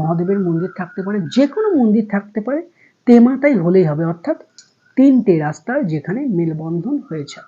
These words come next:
তিনটে রাস্তার আশেপাশের মধ্যে যদি কোনো মন্দির থাকে সেই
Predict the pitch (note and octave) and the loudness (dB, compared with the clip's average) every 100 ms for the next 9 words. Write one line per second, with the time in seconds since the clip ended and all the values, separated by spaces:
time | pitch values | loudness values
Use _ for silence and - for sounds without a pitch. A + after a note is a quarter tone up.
0 | _ - - _ - - - - - - | _ -20 -20 _ -20 -20 -20 -20 -20 -20
1 | - - - A3+ A3+ C#4+ G#3 D#3+ - A3+ | -20 -4 2 4 4 2 2 0 4 4
2 | A3+ - F3 E3 G#3+ G#3+ G3+ A#3+ A3 F#3 | 4 -4 -6 -2 -2 0 -2 0 0 0
3 | E3+ G#3 A3+ - _ _ _ _ - D#3+ | 0 -2 -4 -6 _ _ _ _ 0 4
4 | G3 A3 G#3+ F#3 E3+ E3+ F3 - F#3+ F#3 | 4 2 2 2 2 0 -2 -4 -6 -6
5 | A3 _ _ - G#3+ G#3+ | -12 _ _ -4 0 2